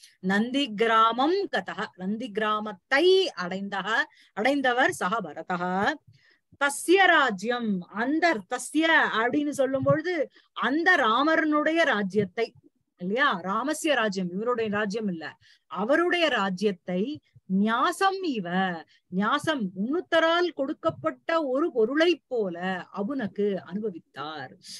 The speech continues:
So, இந்த அபுனக்கு அப்படிங்கிறது என்னன்னா, உங்களுக்கு வந்து அங்க வந்து புஜ்ஜுங்கிறது தாத்து.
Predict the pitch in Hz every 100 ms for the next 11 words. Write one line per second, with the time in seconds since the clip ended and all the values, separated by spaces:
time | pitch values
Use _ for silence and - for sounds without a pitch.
0 | - - 240 202 180 214 339 330 320 330
1 | 240 180 220 269 254 220 208 240 294 320
2 | 226 220 269 - _ _ 208 214 202 220
3 | 277 302 226 208 247 320 254 196 - _
4 | _ _ - 247 240 214 339 349 302 269
5 | 302 214 190 185